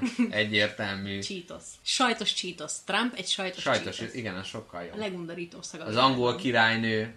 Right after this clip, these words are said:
Speaker 2: naftalin,
Speaker 1: <laughs>
Speaker 2: levendula, hát még csak egy nagymama.
Speaker 1: Hát
Speaker 2: Hát
Speaker 1: ennyi,
Speaker 2: most mit, mit
Speaker 1: persze.
Speaker 2: várunk?
Speaker 1: Kicsi korgi belekeveredve.
Speaker 2: Kis korgi szőr, igen.
Speaker 1: Mm,
Speaker 2: Mondjuk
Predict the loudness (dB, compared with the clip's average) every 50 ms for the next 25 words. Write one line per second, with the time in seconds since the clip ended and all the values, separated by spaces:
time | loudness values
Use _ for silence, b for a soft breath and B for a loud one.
0 | -18 _ _ -20 -14 -10 -8 -8 -8 -10 -8 -8 -6 -6 -6 -8 -10 -10 -14 _
1 | _ -8 -4 2 4 4 4 4 2 0 -4 -6 -4 -4 -2 2 4 4 6 6
2 | 6 4 4 2 2 2 2 4 4 2 2 0 0 0 0 0 0 0 0 -2
3 | -2 2 6 6 6 8 10 8 8 10 8 6 6 4 0 0 0 -2 -4 -2
4 | -2 -4 -4 -4 -4 -2 -2 0 0 -2 -4 -6 -8 -10 -12 -8 -4 -2 -2 -2
5 | -2 -2 0 2 2 4 4 4 4 2 2 2 2 0 0 0 -2 -2 -2 -2
6 | -2 -2 -2 -2 -2 0 2 4 4 2 2 0 -2 -2 -2 -4 -4 -2 0 -2
7 | -2 -4 -6 -8 -8 -6 -4 -4 -4 -4 -4 -6 -8 -10 _ _ -8 -6 -2 -2